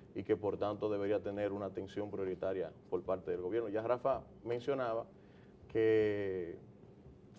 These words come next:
incluso ya se están ofertando viviendas de esos proyectos a, a dominicanos residentes en el extranjero.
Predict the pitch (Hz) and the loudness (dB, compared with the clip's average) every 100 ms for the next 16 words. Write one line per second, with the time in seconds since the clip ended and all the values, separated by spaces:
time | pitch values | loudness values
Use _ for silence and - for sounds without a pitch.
0 | - - - - - - 110 104 110 143 | -20 -20 -20 -20 -14 -8 -4 0 2 4
1 | 135 127 120 120 113 110 95 101 107 104 | 4 2 2 2 2 0 -2 -2 -2 0
2 | 101 90 - - - - - 101 95 107 | 2 2 0 -10 -20 -20 -12 -6 0 4
3 | 117 123 113 113 120 - 139 120 117 127 | 4 4 2 2 -2 -2 0 0 2 0
4 | 113 104 95 - - 92 92 92 98 92 | 2 0 -2 -6 -6 -4 -2 -4 -6 -8
5 | 98 101 101 98 95 95 92 98 95 92 | -6 -6 -6 -10 -6 -4 -4 -6 -4 -2
6 | 92 - 85 101 120 | -2 -6 -8 -4 -4